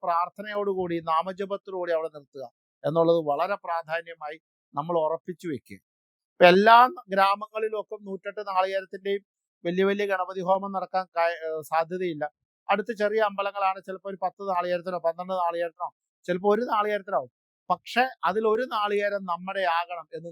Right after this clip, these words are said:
നമ്മൾ നിർബന്ധമാക്കുക. നമ്മൾ കൊടുത്തിരിക്കണം. നമ്മുടെ കുടുംബത്തിൽ നിന്ന് ഒരാൾ നിർബന്ധമായും ഇന്ന് ചെയ്യേണ്ട കാര്യം, ചതുർത്ഥിക്ക് ചെയ്യേണ്ട കാര്യം ചതുർത്ഥിക്ക് തന്നെ ചെയ്യണം.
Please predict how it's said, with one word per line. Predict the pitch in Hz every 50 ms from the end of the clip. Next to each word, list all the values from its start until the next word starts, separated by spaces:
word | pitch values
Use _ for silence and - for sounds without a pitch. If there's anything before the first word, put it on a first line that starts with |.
| 165
നമ്മൾ | 156 156 160 165 170
നിർബന്ധമാക്കുക. | 165 160 156 160 160 165 180 180 185 190 185 175 165 160 - _ - 175 175 - _ _ _ _ _ -
നമ്മൾ | 151 160 175 190 202 202
കൊടുത്തിരിക്കണം. | - - 185 180 175 - - 196 190 190 - 196 202 214 214 _ _ _ _ _ _ -
നമ്മുടെ | 165 170 190 208 214
കുടുംബത്തിൽ | 196 185 190 185 185 185 180 - 190
നിന്ന് | 185 180
ഒരാൾ | 180 175 175 175 180
നിർബന്ധമായും | 175 175 175 190 202 208 247 254 247 233 233 226 220 214 185 170 147 131 117 _ _ _ _ _ _ _ _ -
ഇന്ന് | 185 170 180 202 226 285 381 349 -
ചെയ്യേണ്ട | 226 214 208 208 214 214 208
കാര്യം, | 214 196 190 175 175 170 185 185 _ _ _ _ _ _ _ -
ചതുർത്ഥിക്ക് | 175 175 170 165 214 214 - - 254 247 - 262 247
ചെയ്യേണ്ട | 208 214 202 196 196 190 185 185
കാര്യം | 185 175 170 165 170 175 170 _ -
ചതുർത്ഥിക്ക് | 165 160 151 170 175 170 - 202 190 196 196
തന്നെ | 170 165 165 175 185 196
ചെയ്യണം. | 170 147 123 113 101 101